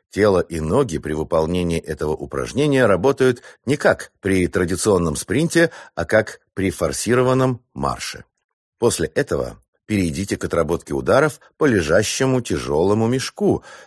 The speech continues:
при которых работают руки и спина, а для увеличения силы удара добавляется вращение туловища. При выполнении следующего упражнения,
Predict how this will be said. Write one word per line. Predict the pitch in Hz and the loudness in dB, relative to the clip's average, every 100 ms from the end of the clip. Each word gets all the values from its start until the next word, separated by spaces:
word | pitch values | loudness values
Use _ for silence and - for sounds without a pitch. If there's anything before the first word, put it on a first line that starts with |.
| _ | _
при | 92 | -2
которых | 87 82 95 90 85 - | 0 0 2 2 0 -4
работают | 76 85 85 82 76 - | -2 0 0 0 -4 -4
руки | 85 120 131 | -6 -4 -6
и | - 117 | -6 -6
спина, | - - 135 120 57 - - - | -6 -2 0 0 -2 -10 -20 -6
а | 95 | -2
для | 87 92 - | 0 2 2
увеличения | - 82 85 104 90 82 | 0 -2 -2 0 0 0
силы | - 104 87 80 | -2 0 0 0
удара | 76 69 131 135 78 | -4 2 4 4 2
добавляется | 71 76 71 90 135 127 - 131 - - | 0 0 2 4 4 2 2 0 0 -6
вращение | 101 113 - - 110 113 113 | 2 2 2 -2 -2 0 -2
туловища. | - 92 57 57 - 58 _ _ _ _ _ _ _ | -2 -4 -6 -10 -12 -14 _ _ _ _ _ _ _
При | 85 87 | -4 -2
выполнении | 85 90 92 98 95 92 | 2 2 2 2 0 0
следующего | - 139 135 73 - 73 | -2 -2 -2 -4 -4 -4
упражнения, | 73 69 69 67 67 123 135 127 | -4 -4 -4 -4 -2 0 2 0